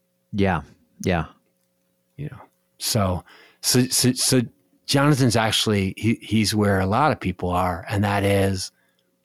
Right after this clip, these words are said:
Speaker 2: at the point of, of, of, of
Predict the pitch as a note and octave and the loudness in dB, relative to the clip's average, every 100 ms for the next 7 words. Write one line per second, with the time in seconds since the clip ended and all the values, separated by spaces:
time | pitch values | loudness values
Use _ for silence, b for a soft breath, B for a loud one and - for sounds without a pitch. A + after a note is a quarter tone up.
0 | _ _ _ _ _ _ _ _ _ _ | _ _ _ _ _ _ _ _ _ _
1 | _ _ _ _ _ _ _ _ _ _ | _ _ _ _ _ _ _ _ _ _
2 | _ - - _ _ _ _ _ _ _ | _ -20 -20 _ _ _ _ _ _ _
3 | - A#2 - - A#2+ G#2 F2+ - _ A2 | -6 -4 -4 -2 0 0 -2 -16 _ -6
4 | G2+ A2+ G2 _ - _ _ _ _ A2 | -4 -6 -8 _ -20 _ _ _ _ -6
5 | G2+ | -4